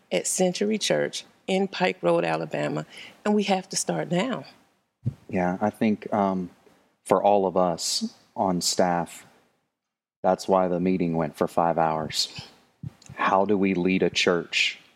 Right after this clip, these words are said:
Speaker 2: in this moment, in this time, when you have one of our own? I mean, the way we felt about it was, this is one of our own. And Trey is one of our own.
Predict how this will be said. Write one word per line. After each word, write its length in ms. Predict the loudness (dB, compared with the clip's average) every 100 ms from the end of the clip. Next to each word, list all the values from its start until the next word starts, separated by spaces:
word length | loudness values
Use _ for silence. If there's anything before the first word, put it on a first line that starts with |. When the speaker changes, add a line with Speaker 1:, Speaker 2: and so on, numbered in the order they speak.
| -4
Speaker 2:
in 200 | 0 2
this 200 | 0 2
moment, 440 | 2 2 -2 -6 -10 _
in 160 | -2 0
this 180 | 0
time, 480 | -2 -2 0 -2 -6 -12 _ _ _ _ _ _ _ -4
when 160 | 0 2
you 120 | 2
have 240 | 2 2
one 180 | 2 2
of 140 | 4
our 160 | 4 4
own? 320 | 2 -2 -6
I 80 | -2
mean, 80 | 2
the 80 | 4
way 200 | 4 4
we 120 | 2
felt 340 | 4 4 2
about 280 | 0 2 2
it 120 | 0
was, 560 | 0 0 0 -2 -6 -6 -2
this 180 | 0
is 120 | 0 0
one 180 | 2
of 80 | 2
our 180 | 4 2
own. 360 | 2 0 -4 -10 -20 -20 -20 _ _ _
And 460 | -2 0 0 -2 -4 -12 _ _ _
Trey 460 | 0 4 6 4 2
is 200 | -2 0
one 200 | 2 2
of 100 | 4
our 220 | 4 2
own. 320 | 2 0 -6